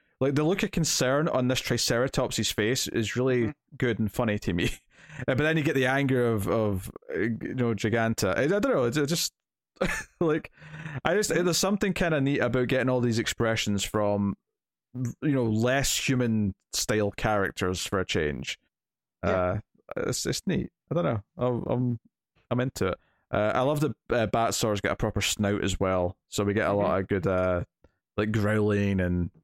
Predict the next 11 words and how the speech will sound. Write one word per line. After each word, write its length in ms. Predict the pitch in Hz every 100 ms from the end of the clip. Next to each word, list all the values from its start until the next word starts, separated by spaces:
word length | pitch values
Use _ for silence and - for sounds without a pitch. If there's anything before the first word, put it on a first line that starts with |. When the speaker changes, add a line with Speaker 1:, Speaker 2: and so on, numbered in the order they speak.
| _ _
Speaker 1:
stuff 220 | - -
Speaker 2:
And 80 | 151
Speaker 1:
like 80 | 156
Speaker 2:
lots 40 | 190
Speaker 1:
that. 120 | 190
Speaker 2:
of 60 | -
teeth. 300 | 175 170 - _ _ _
Yeah. 180 | 160 135 98
Speaker 1:
Yeah. 140 | 95 98 _ _ _ _ _ _ -
So 160 | -
Speaker 2:
Yep. 200 | 254 -